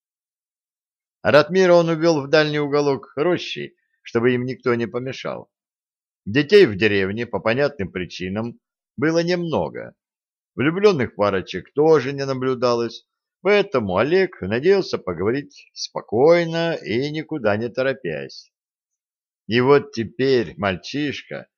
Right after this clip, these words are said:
как Середин и ожидал, начал нести небылицы.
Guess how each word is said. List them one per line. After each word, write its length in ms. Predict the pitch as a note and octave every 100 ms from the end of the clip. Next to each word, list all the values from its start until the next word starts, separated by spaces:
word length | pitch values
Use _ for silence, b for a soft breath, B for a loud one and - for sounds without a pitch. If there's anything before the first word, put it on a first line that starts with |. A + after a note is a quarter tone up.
| _ _ _ -
как 280 | C3+ C3+
Середин 600 | - - B2 B2 G2 F#2+
и 40 | E2
ожидал, 800 | D#2+ D#2 C#2 B2 C#3+ D3 D3 C#3+ _ _ _ _ -
начал 680 | E2+ C3 D#3+ D#3 D3+ D3+
нести 480 | C3+ A#2+ - G#2 G#2+
небылицы. 800 | G#2+ F#2+ G2+ F2+ D#2 - - A1